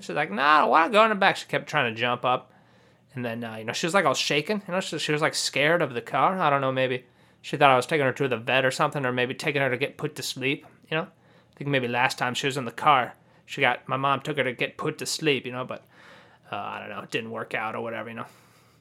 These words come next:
Then, uh, and then tonight I made some meatloaf, you know?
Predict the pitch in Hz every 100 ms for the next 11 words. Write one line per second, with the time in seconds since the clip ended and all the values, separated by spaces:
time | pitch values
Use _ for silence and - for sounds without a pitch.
0 | _ _ _ _ - 240 214 226 226 233
1 | 220 220 226 233 220 240 226 220 220 208
2 | 185 202 240 220 180 196 208